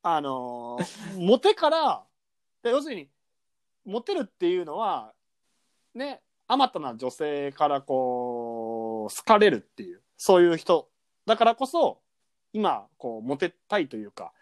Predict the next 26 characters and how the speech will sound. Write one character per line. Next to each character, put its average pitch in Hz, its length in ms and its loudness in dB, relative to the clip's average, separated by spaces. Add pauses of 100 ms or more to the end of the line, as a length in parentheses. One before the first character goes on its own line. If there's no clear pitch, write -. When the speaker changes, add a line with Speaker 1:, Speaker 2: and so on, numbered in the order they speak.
(240)
Speaker 1:
あ 117 200 -2
の、 107 260 -8
彼 156 220 4
氏 - 100 -8
が 113 160 -4
欲 120 100 0
し - 140 -8
い、 110 260 -2 (120)
な 147 120 0
い 120 60 0
し、 101 320 -12 (340)
ま 135 100 -4
あ、 131 40 0
そ 170 160 6
う 160 40 8
い - 20 6
う - 20 6
人 226 340 0 (680)
の 294 240 6
参 214 300 -4
考 226 160 2
に 226 60 -2
な 269 100 2
る 302 80 0
の 277 100 0
は、 330 300 0